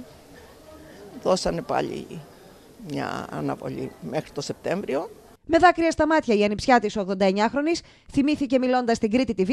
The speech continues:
Speaker 2: εκείνες τις δραματικές στιγμές που έζησε, με τη θεία της να της εξιστορεί λίγα λεπτά μετά την επίθεση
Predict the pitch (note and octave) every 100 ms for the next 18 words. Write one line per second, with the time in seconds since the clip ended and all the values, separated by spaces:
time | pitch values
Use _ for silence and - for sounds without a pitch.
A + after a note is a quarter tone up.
0 | D4 - G#3 G3+ G3+ F#3 G#3 G3+ G#3 B3+
1 | A#3+ F3 F3 E3 F3+ F3+ G#3 D#4+ D#4 -
2 | - - A3 A#3 A#3+ E4+ D4+ F#3+ F3+ F3+
3 | G3 G3 A3 - A3+ A3+ A#3+ C4 B3+ A#3
4 | G3+ G3 G3 F#3+ G3 F#3+ F#3 E4 C4+ A#3